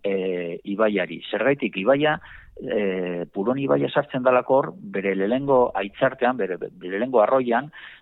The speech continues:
eta oso arroia estua eta basatia da, eta babestuta dago, eh? Eta orduan bidea ez doa hortik,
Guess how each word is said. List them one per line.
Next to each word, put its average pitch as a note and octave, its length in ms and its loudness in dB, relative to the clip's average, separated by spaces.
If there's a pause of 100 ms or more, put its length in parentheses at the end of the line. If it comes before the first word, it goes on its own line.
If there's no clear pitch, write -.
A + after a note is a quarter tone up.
(140)
eta G3+ 280 0
oso - 220 0
arroia B2+ 420 4
estua A#2+ 460 2
eta F#2 220 -2
basatia A#2+ 640 0
da, C3 300 0
eta - 220 -6
babestuta F2 560 -2
dago, E2 400 -2
eh? A2+ 160 -4
Eta G#2 160 -2
orduan A2 300 2
bidea A#2+ 320 4
ez C#3+ 100 -2
doa G2+ 240 2
hortik, - 460 -6